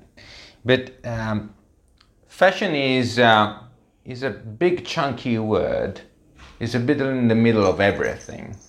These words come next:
most recently. And most recently, for me, is, uh,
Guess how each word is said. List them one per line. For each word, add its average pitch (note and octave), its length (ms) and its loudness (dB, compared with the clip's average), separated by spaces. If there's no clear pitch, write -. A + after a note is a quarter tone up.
most E2+ 320 -6
recently. D#2+ 600 -8
And A#2 200 4
most C#3 260 2
recently, G2+ 640 2
for F#2 160 -4
me, F#2 480 2
is, E2 260 -2
uh, E2 320 2